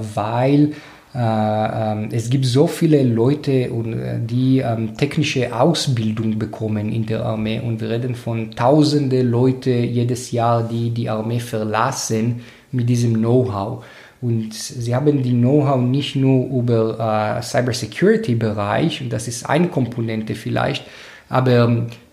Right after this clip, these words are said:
sie haben auch in der Armee gelernt, ähm, eine gewisse Ausdauer zu entwickeln und das zu wissen, dass, ähm,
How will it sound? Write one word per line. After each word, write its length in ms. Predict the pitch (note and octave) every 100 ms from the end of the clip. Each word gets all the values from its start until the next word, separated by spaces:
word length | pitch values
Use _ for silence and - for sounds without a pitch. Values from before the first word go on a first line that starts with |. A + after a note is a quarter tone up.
| - C3 B2+
sie 240 | B2+ B2+ B2+
haben 260 | C#3 C3+
auch 240 | C3+ C#3+ A#2
in 140 | C#3+
der 240 | B2+ A#2+ B2
Armee 360 | A#2+ B2 C3
gelernt, 720 | C3 B2 A#2+ C3+ C#3+ D3 - -
ähm, 380 | B2 A#2 A#2 A#2
eine 200 | B2 A#2
gewisse 680 | A#2+ B2+ D3+ C#3+ C3 B2+ -
Ausdauer 800 | E3 F#3 - C3 A2 A2 A2 G#2+
zu 160 | B2
entwickeln 600 | A2 G2+ A2+ A2+ B2 A#2 - - - _
und 300 | C#3 B2 A#2+
das 200 | A#2+ -
zu 160 | - B2
wissen, 380 | C3+ C3+ C3+ B2+
dass, 420 | A#2+ A#2 - -
ähm, 600 | C3 A#2 A2+ A2+ A2+ A2